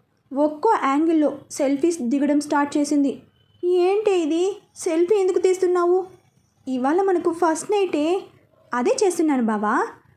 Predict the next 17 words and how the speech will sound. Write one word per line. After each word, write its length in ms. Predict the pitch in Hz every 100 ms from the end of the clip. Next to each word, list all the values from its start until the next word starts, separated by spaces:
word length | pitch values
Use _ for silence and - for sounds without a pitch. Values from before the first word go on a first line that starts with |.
| _ -
ఫస్ట్ 320 | 269 262 -
నైట్ని 340 | 294 277 339 466 -
షేర్ 360 | 359 403 415
చేయాలి 200 | 330 320
కదా 160 | 285 240
బావా, 320 | 220 214 330 539 - _ _ -
WhatsApp-లో 480 | 254 254 330 311 339
పెట్టాలి 320 | 320 349 349
కదా. 360 | 349 339 359 359 - - - _ _
ఫస్ట్ 340 | 330 330 330 370
నైట్ని 640 | 359 349 370 539 392 302 -
WhatsApp-లో 600 | 285 330 415 415 453 427
పెట్టడం 400 | 415 381 370 349
ఏంటి? 640 | 330 294 320 339 392 403 - _ 311
ఎవరైనా 480 | 269 277 285 285 320
చేస్తారా 580 | 330 294 320 320 311
ఇలా? 460 | 339 349 339 311